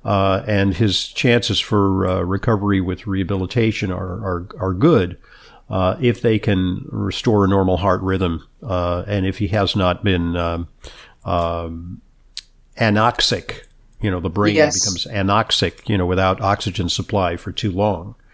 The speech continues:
Speaker 1: So, uh, that's the story. I mean, it was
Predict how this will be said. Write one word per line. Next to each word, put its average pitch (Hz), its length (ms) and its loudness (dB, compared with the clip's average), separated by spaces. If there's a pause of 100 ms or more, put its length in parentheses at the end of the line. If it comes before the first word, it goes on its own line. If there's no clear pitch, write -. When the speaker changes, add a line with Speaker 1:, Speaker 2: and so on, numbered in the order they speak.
(1000)
Speaker 1:
So, 120 460 4
uh, 117 140 6
that's 127 340 2
the 131 140 0
story. 143 320 4
I 123 180 2
mean, 123 80 8
it 131 40 6
was 117 140 0